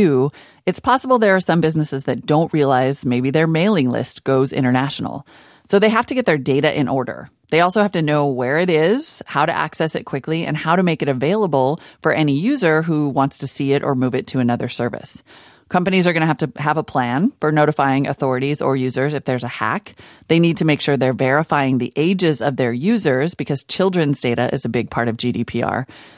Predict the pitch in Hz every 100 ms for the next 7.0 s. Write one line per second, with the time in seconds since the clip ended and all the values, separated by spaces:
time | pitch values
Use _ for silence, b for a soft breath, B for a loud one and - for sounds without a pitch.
0 | B B - 208 220 302 330 262 196 170
1 | 170 160 151 - 151 139 - 120 123 117
2 | - 175 185 220 190 170 175 151 147 143
3 | 170 180 156 156 143 139 147 190 - -
4 | - 185 160 131 135 143 139 135 131 131
5 | 123 139 190 - B B B - 220 -
6 | 240 214 190 175 165 160 - 147 139 135